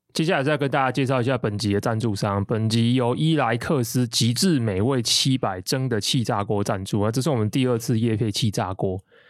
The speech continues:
上一次气炸锅已经让我印象很深刻，这一次气炸锅有点颠覆我的想象，我觉得蛮厉害，我用得超级开心的，也是个很，很高兴可以跟大家分享啊。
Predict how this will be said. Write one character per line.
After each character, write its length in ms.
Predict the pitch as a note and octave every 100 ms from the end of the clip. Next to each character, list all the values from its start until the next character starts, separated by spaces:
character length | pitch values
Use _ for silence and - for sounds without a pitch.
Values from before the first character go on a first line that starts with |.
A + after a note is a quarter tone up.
| - -
上 160 | G#3
一 60 | D#3+
次 140 | F#3+
气 160 | D3+ D#3
炸 160 | E3
锅 200 | C3 C3
已 40 | G#2+
经 160 | A#2+
让 120 | C3 A#2+
我 80 | A#2
印 120 | B2
象 180 | C3 G#2
很 80 |
深 240 | F#2 G#2 G#2
刻， 240 | A#2+ G2+
这 140 | F#2+ B2+
一 40 |
次 120 | C3+
气 140 | C3 A#2+
炸 180 | B2
锅 220 | G#2+ A2 A2
有 100 | A2+
点 180 | G2+ G2
颠 220 | C3+ C3
覆 100 | D3
我 180 | G2+ F#2
的 40 |
想 200 | - F2
象， 260 | - G#2 F2+
我 100 | -
觉 80 | A2
得 60 | B2+
蛮 160 | G#2
厉 140 | A#2 A#2
害， 80 | G#2+
我 80 |
用 100 | D#3
得 60 | D#3
超 180 | C#3+ B2+
级 120 | A2+
开 180 | A2+ G2
心 200 | G#2+ F#2
的， 80 | F#2
也 80 |
是 120 | G2 A2+
个 80 |
很， 140 | A2+ G2
很 180 | A#2+ G2+
高 220 | - C#3
兴 120 | D3+
可 60 | B2
以 40 |
跟 100 | G#2+
大 100 | A#2
家 80 | A2
分 200 | A2 G#2
享 160 | G#2 -
啊。 160 | -